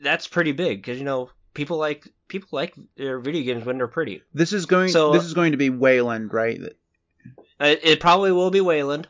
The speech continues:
Speaker 1: It's probably not gonna be backported to Xorg anytime soon, but, uh,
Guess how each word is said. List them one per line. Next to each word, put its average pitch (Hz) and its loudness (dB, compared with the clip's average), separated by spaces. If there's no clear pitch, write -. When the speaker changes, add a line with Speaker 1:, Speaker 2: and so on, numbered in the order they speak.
Speaker 1:
It's 135 -4
probably 156 2
not 160 0
gonna 165 -6
be 151 -4
backported 147 -2
to 139 -2
Xorg 123 -4
anytime 127 -6
soon, 117 -4
but, 123 -2
uh, 123 2